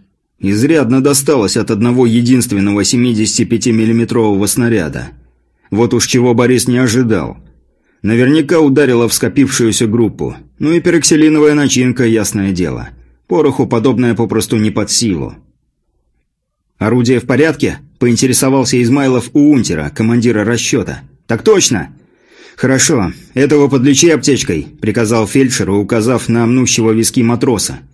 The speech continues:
«Так на нем не царапины?» удивился тот. «Угу. Тут о таком понятии, как сотрясение мозга, и о его последствиях пока еще ни сном, ни духом. Все-то у них на мигрень списывается,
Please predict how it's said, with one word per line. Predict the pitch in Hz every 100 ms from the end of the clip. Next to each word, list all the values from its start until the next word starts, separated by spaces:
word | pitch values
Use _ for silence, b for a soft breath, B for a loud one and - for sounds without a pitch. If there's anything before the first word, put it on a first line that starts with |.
| _ _ _ _ _
«Так | 101 107
на | 127
нем | 160 165 160
не | 151
царапины?» | 147 160 196 147 101 73 -
удивился | 101 117 117 107 110
тот. | 107 73 - - _ _
«Угу. | 113 131 120 135 139 - b b b b b b
Тут | 180 202
о | 185
таком | 170 190 175
понятии, | 175 170 180 160 156
как | 143 139
сотрясение | - 135 151 147 165 151 147
мозга, | 165 180 107 87 80
и | 110
о | 110
его | 131 156
последствиях | 143 131 156 160 - 101 92
пока | 120 101
еще | 147 135 127
ни | 123
сном, | 117 143 135
ни | 123
духом. | 123 147 135 131 - - _ _ _ _ _ _
Все-то | - 208 180
у | 160
них | 156 139
на | 139
мигрень | 147 147 170 139
списывается, | - 101 87 82 78 71 65